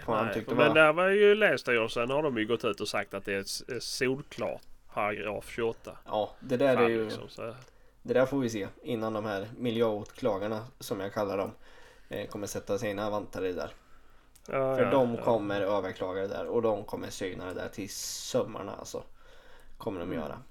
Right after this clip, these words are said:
Speaker 1: Eh, så det
Speaker 2: Så
Speaker 1: där,
Speaker 2: är det.
Speaker 1: så det där har, tror jag inte vi har hört det sista, eh, om,
Speaker 2: Nej.
Speaker 1: faktiskt.
Speaker 2: Nej.
Speaker 1: Eh.
Speaker 2: Nej, det är möjligt ju, men man kan ju hoppas att det, att det är det sista i alla fall.
Speaker 1: Ja, verkligen.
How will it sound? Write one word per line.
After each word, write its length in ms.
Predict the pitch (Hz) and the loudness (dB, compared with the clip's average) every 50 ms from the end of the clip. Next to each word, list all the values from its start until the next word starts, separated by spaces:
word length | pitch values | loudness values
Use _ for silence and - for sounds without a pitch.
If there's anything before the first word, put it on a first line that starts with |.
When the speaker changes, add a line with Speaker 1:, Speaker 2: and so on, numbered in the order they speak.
| - - - | -20 -20 -16
Speaker 1:
Eh, 220 | - - 92 90 87 - | -10 -8 -8 -8 -8 -10
så 180 | 113 - - 123 | -10 -8 -6 -4
det 40 | 127 | 0
Speaker 2:
Så 40 | 135 | 0
Speaker 1:
där, 100 | - 92 | 0 0
Speaker 2:
är 120 | 80 - | 0 -4
det. 60 | - | -8
Speaker 1:
så 100 | - 156 | -4 -2
det 80 | 147 143 | 0 2
där 180 | 147 151 147 | 4 4 4
har, 140 | 135 135 131 | 6 4 2
tror 200 | 131 - 143 120 | 0 2 2 2
jag 140 | 104 - - | 2 0 -2
inte 320 | - 139 113 104 - - | -4 -4 -4 -4 -4 -4
vi 100 | 110 110 | -2 0
har 160 | 107 101 117 104 | 0 0 -2 -4
hört 160 | 104 - - | -8 -8 -8
det 80 | 113 | -10
sista, 440 | 110 - 104 - - - - 104 101 101 - - - - - | -10 -10 -10 -12 -12 -10 -8 -10 -10 -10 -14 -20 -20 -18 -12
eh, 280 | - - 87 87 - - | -10 -8 -8 -8 -8 -6
om, 200 | - 76 - - - | -8 -8 -8 -10 -14
Speaker 2:
Nej. 200 | - 52 50 - - - | -12 -12 -12 -14 -12 -8
Speaker 1:
faktiskt. 520 | - 90 - - - - - - - - | -8 -8 -8 -8 -12 -12 -10 -12 -14 -14
Speaker 2:
Nej. 1200 | - - - - - - - - - - _ - - - - - - - - - - - - - - | -14 -14 -14 -16 -18 -20 -20 -20 -20 -20 _ -20 -20 -20 -20 -20 -20 -20 -20 -20 -20 -18 -16 -14 -12
Speaker 1:
Eh. 160 | - - - | -12 -10 -4
Speaker 2:
Nej, 300 | - 127 127 131 127 117 | 0 2 4 4 4 2
det 60 | 104 95 | 0 -2
är 60 | 90 | -4
möjligt 480 | 101 104 107 113 117 117 101 98 - | -2 0 0 0 0 0 -2 -4 -4
ju, 80 | 120 101 | -8 -8
men 100 | 107 107 | -6 -4
man 100 | 110 107 107 | -4 -4 -4
kan 80 | - | -6
ju 60 | 92 107 | -6 -4
hoppas 380 | 113 104 101 - 85 98 - | -4 -6 -6 -6 -10 -10 -8
att 160 | 87 92 - | -10 -12 -10
det, 260 | - 104 95 92 104 127 - - - - - - _ - - - - - - - - - - _ - _ _ - | -10 -10 -10 -10 -12 -14 -18 -20 -20 -20 -20 -20 _ -20 -20 -20 -20 -20 -20 -20 -20 -20 -20 _ -20 _ _ -18
att 160 | - - - - | -14 -14 -12 -8
det 100 | - 95 | -8 -8
är 60 | 85 | -8
det 60 | - | -8
sista 300 | - - 104 101 - - | -8 -10 -10 -10 -8 -10
i 40 | 80 | -10
alla 80 | 92 120 | -10 -10
fall. 140 | 123 104 - - - - - - - | -12 -16 -16 -16 -20 -20 -18 -8 -4
Speaker 1:
Ja, 280 | - 101 98 95 85 - - - - - - - | -2 0 0 0 0 -2 -8 -20 -20 -20 -14 -8
verkligen. 460 | - 98 95 - - - - - - | -6 -6 -6 -6 -8 -10 -12 -12 -12